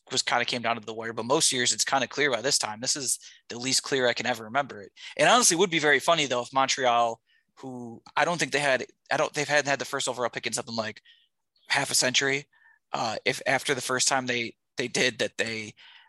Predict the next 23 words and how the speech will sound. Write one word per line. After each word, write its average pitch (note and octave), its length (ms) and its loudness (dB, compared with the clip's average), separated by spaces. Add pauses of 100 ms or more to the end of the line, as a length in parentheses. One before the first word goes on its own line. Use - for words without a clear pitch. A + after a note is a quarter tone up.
(120)
also C#3 320 2
haven't C3+ 280 0
had C3 300 0
a A#2+ 400 -2 (240)
number D#3 200 0
one C#3 180 -2
center, E3 320 4
and B2 100 0
I D#3 80 6
don't F3 120 4
know F#3 140 4
how B2+ 140 -2
long, A2+ 240 -8
I A#2+ 100 0
don't, A2+ 100 -6
not E3 140 6
in C#3+ 60 -2
my D#3 100 4
lifetime, A#2 440 -2
they A#2 80 -8
haven't A2+ 220 -10
had A#2 160 0
one. A#2 240 -4